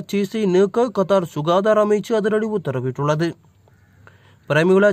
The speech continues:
சீஸில் கலக்கப்பட்டுள்ள பாக்டீரியா மாசுபடுவதாக சர்வதேச அளவில் எழுந்துள்ள சர்ச்சையை தொடர்ந்து கத்தார் சுகாதார அமைச்சு முன்னெச்சரிக்கை நடவடிக்கையாக பிரேமியோலா சீஸை நீக்க உத்தரவிட்டுள்ளது. மேலும் அமைச்சு விடுத்துள்ள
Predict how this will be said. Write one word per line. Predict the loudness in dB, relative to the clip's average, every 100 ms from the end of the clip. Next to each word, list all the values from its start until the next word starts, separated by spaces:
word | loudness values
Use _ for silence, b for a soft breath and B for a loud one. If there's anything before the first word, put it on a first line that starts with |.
| 0
சீஸில் | -4 -4 -2
கலக்கப்பட்டுள்ள | 0 2 0 -2 -2 -2 0
பாக்டீரியா | -2 -2 -4 0 0
மாசுபடுவதாக | 2 0 0 -2 0 2 2 2 -2
சர்வதேச | -2 0 0 0 -2
அளவில் | 0 2 0 -2
எழுந்துள்ள | -2 0 0 -2
சர்ச்சையை | -2 -2 -2 -4 -4 -2
தொடர்ந்து | 0 0 0 -4 -8 b b b b b
கத்தார் | -4 -2 -2
சுகாதார | -2 0 2 2 2
அமைச்சு | 2 2 0 0
முன்னெச்சரிக்கை | 0 2 0 -2 0
நடவடிக்கையாக | 0 2 0 0 0 0 0 -2 -2
பிரேமியோலா | 0 0 0 0 0
சீஸை | -4 -4 0
நீக்க | 2 0 0 -2 -2
உத்தரவிட்டுள்ளது. | -4 -6 -6 -4 -2 -4 -6 _ _ _ b b b b b
மேலும் | 0 4 2 2
அமைச்சு | 0 2 0 0
விடுத்துள்ள | -2 -2 -2